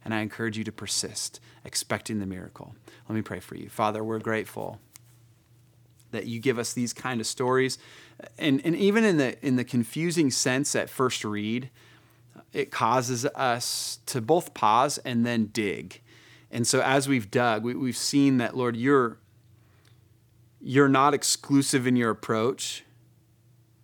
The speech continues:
that you certainly didn't have i-, in mind any desire to bring healing, hope, the kingdom of heaven, the message of the gospel to a select elite group of people.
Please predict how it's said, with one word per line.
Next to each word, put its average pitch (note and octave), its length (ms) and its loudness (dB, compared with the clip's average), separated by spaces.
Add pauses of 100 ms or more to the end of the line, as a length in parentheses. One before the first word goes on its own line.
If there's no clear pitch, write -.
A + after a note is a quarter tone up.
(460)
that B2 200 0
you C3 120 -2
certainly C#3+ 400 4
didn't B2 200 4
have A#2 460 0
i-, C#3+ 40 -10
in B2 300 -2
mind A#2 540 2
any C3+ 240 4
desire G#2+ 800 -2 (1500)
to B2 220 0
bring A#2+ 640 0 (100)
healing, C3 540 -2
hope, A#2+ 440 -4 (1200)
the - 80 -12
kingdom A#2 360 2
of G#2+ 80 -2
heaven, A2 460 -2
the G#2+ 80 -4
message G#2+ 420 -4
of G2 60 -10
the G#2 80 -8
gospel G2+ 420 -6
to A2+ 220 -4
a G2 40 -4
select G2+ 520 -4
elite G#2 320 -6
group G2+ 240 -8
of - 100 -16
people. G#2+ 460 -10